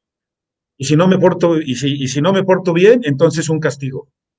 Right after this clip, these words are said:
¿Sale? Y entonces aquí es donde esta, que antes se dejaba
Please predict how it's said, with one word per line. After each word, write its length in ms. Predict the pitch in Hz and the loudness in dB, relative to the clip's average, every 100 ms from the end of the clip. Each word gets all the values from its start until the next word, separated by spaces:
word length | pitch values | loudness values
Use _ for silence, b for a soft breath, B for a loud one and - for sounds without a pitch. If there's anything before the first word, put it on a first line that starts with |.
| _ _ _ _ _ | _ _ _ _ _
¿Sale? 240 | 127 175 185 | -2 -2 0
Y 120 | 147 | 2
entonces 680 | 143 139 214 233 214 - 143 | 2 2 2 4 2 0 -2
aquí 340 | 143 143 208 | -4 -2 0
es 140 | 196 | 2
donde 340 | 180 165 151 151 | 2 -2 -2 -2
esta, 540 | 175 233 220 - 170 - _ _ | 0 0 0 -4 -6 -8 _ _
que 100 | 160 | -2
antes 540 | 202 190 185 190 - | -2 0 0 -2 -6
se 140 | - 139 | -2 0
dejaba 580 | 139 147 180 180 180 | 0 -2 -2 -2 -2